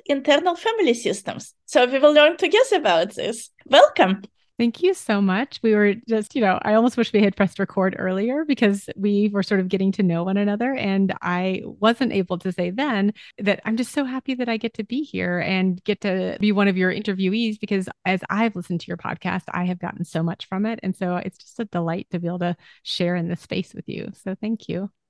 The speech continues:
Speaker 1: Oh, thank you so much. It makes me so happy. Thank you so much. Please tell our listeners a little bit about yourself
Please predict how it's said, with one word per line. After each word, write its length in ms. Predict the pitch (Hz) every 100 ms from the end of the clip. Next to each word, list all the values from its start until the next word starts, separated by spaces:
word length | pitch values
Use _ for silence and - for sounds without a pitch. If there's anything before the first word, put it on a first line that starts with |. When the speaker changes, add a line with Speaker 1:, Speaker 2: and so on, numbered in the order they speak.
| _ _ -
Speaker 1:
Oh, 180 | 427 427
thank 280 | 427 415 508
you 80 | 508
so 320 | 508 480 480
much. 380 | 427 440 440 427
It 100 | 440
makes 220 | 339 359
me 80 | 359
so 240 | 381 392 415 -
happy. 380 | 359 381 311
Thank 300 | 370 349 370
you 100 | 370
so 260 | 339 320 302
much. 520 | 247 285 285 294 - _ _ _ _
Please 220 | - 480 622 -
tell 180 | 466 539 508
our 60 | 480
listeners 680 | 415 453 440 403 392 403 -
a 60 | 320
little 300 | 330 349 302
bit 220 | 254 247
about 360 | 220 214 208 -
yourself 460 | 240 - 339 523